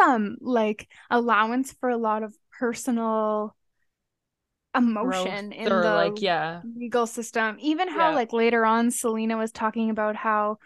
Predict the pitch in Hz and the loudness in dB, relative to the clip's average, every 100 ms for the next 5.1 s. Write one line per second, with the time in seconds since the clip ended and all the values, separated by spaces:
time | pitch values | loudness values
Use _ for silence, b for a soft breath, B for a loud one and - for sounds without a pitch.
0 | B - 254 240 233 226 226 - 233 226 | B 0 2 4 4 4 2 0 -2 0
1 | 220 220 220 220 220 214 208 214 208 - | -2 -4 -4 -2 -2 -2 0 -2 -2 0
2 | 214 214 226 233 226 220 - _ - - | -2 -2 -8 -6 -4 -6 -10 _ -14 -14
3 | - 220 - 226 226 - 214 226 220 220 | -8 -4 -2 -2 -4 -6 -2 0 0 2
4 | 220 220 220 214 208 202 208 - 226 214 | 2 2 0 -2 -4 -4 -6 -4 -2 0
5 | 214 | -2